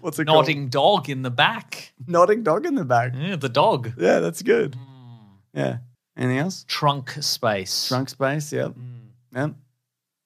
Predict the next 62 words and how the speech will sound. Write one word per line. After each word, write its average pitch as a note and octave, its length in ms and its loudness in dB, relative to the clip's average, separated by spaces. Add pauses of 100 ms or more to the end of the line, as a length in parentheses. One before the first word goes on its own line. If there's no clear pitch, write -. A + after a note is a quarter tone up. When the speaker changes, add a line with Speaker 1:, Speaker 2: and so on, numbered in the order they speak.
(300)
Speaker 1:
Spare B2 440 4
tire. A2 640 0
Speaker 2:
Spare A2 480 0
tire, G#2 280 2
the G#2 80 -6
dog. G#2 300 0
That's G#2+ 220 -6
actually G#2 320 -4
great. F#2+ 320 -8 (180)
Speaker 1:
Wheel C#3+ 320 6
jack. A#2 520 -6 (640)
Speaker 2:
Oh. - 100 0
Speaker 1:
That's A#2+ 200 0
a A#2+ 40 -10
transformer - 540 -10
Speaker 2:
Yeah, C#3 80 -2
Speaker 1:
also, A#2+ 240 -2
Speaker 2:
could C#3 100 -2
be A#2 120 0
Speaker 1:
isn't - 20 -4
Speaker 2:
a - 20 -4
Speaker 1:
it? - 40 -8
Speaker 2:
dog, C#3+ 220 4
though. A#2+ 240 -2
Speaker 1:
Yeah, A#2+ 60 -2 (140)
Speaker 2:
Could C#3 80 2
be C3+ 60 0
a D3+ 40 4
Speaker 1:
could G3 80 2
be. D3+ 60 2
Speaker 2:
dog. D3+ 240 6 (180)
And C#3+ 140 0
they'd C3+ 100 2
be C3 100 -4
like, C3 180 0
"Did D3+ 120 -6
you E3+ 60 -4
name D#3+ 160 0
him D3+ 60 0
after D3+ 280 2
the B2+ 80 -6
transformer?" C3+ 560 -2
No. A#2 580 0
Speaker 1:
I A#3 60 -8
think D4 220 -2
Wheelie's C#3+ 520 4
a A#2+ 60 -6
good A#2+ 180 -8
name G#2+ 200 -6
for A#2 140 -8
a A2 60 -6
dog, A#2+ 280 2
right? C#4 260 -2
Speaker 2:
Yeah, A#2+ 120 0
Wheelie's A#2+ 260 -2
a A2 40 -10
good G#2+ 120 -6
name G2+ 160 -6
for A2 100 -8
a G2+ 60 -8
dog. G2 260 -6
Speaker 1:
Yeah, B2+ 280 0